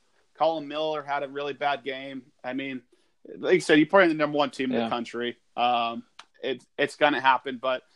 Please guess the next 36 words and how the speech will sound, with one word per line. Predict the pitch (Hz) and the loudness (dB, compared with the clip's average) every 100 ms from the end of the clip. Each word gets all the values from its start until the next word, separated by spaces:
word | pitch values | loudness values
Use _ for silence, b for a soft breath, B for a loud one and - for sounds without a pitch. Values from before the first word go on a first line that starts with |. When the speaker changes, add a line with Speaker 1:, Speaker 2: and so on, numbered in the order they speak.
| _ | _
Speaker 1:
there's | 196 233 180 | -4 -2 -4
just | 180 | -8
some | 170 139 | -8 -6
fundamental | 151 175 135 131 156 131 | -2 -2 -4 -4 -2 -4
things | 120 123 117 | -6 -10 -4
that | 120 120 127 | -2 -2 -2
went | 135 123 | -6 -2
wrong, | 123 127 123 - | -2 -2 -8 -8
um, | 120 120 117 120 113 _ _ _ _ - | -4 -4 -6 -8 -10 _ _ _ _ 0
for | 147 | 2
us | 131 - | 2 -2
there | 131 135 127 | -2 -2 -2
that, | 120 - | -6 -4
you | 160 | -4
know, | 147 | -2
gave | 139 139 | -2 -2
up | 147 123 | 0 -2
big | 139 | -4
plays, | - 151 160 135 | 0 0 0 -2
gave | 139 143 143 | 0 2 2
up | 139 _ _ _ - | -2 _ _ _ -2
points. | 165 135 - | -2 -2 4
Speaker 2:
Prayers | 139 143 151 | 8 10 10
Speaker 1:
But, | 139 143 | 8 6
Speaker 2:
up, | 120 123 | 0 -6
Speaker 1:
um, | 123 | -4
Speaker 2:
prayers | 156 147 135 | 2 2 4
Speaker 1:
it | 139 | 2
Speaker 2:
up | |
Speaker 1:
just | 143 135 | 2 2
Speaker 2:
to, | 123 117 | 2 2
uh, | 117 113 | 2 0
Mo | 113 123 | -2 -2
Berry | 123 123 120 117 | 0 0 0 -2
on | - 127 123 123 | -2 -4 -6 -8
having | 123 120 117 120 123 113 | 2 2 2 -4 -6 -10